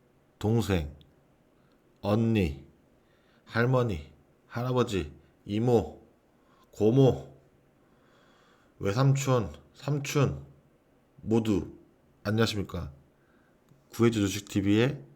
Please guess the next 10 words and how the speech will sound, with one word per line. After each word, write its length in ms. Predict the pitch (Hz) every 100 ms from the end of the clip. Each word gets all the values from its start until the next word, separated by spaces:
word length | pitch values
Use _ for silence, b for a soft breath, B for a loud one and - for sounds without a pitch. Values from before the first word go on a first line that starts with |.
| _ _
상한가 460 | - - 127 131 107
전문 420 | 98 95 110 135 - - _
백호디 500 | - 85 101 98 113 - - - _ _ _
인사드립니다. 720 | 120 120 123 101 92 82 76 76 - _ _ _ _ B B B B B B B B B
자, 440 | - 95 92 90 90
우리 200 | 120 139
형님들이 1500 | 156 175 175 170 165 160 160 156 143 139 131 127 117 117 110
보내주시는 880 | 104 110 113 104 110 104 101 101 98
수익 480 | - - 135 113
인증과 880 | 90 95 101 110 95 90 90 78 78